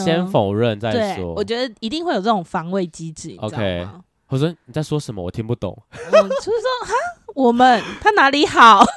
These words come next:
Speaker 1: <laughs> 开始装傻。
Speaker 2: <laughs> 对。
Speaker 1: 就是因为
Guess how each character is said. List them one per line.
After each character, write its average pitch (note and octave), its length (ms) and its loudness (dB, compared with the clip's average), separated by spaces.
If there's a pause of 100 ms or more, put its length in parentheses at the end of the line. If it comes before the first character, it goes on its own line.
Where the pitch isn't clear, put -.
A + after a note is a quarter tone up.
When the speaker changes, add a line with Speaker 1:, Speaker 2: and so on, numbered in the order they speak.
(160)
Speaker 1:
<laughs> - 160 2
开 A#3 140 6
始 A3+ 160 2
装 D#3 260 2
傻。 A2+ 360 -2
Speaker 2:
<laughs> G#4 40 -4
对。 G#4+ 40 0 (960)
Speaker 1:
就 C#4 120 -2
是 D#4+ 260 0
因 B3 100 2
为 C#4+ 100 0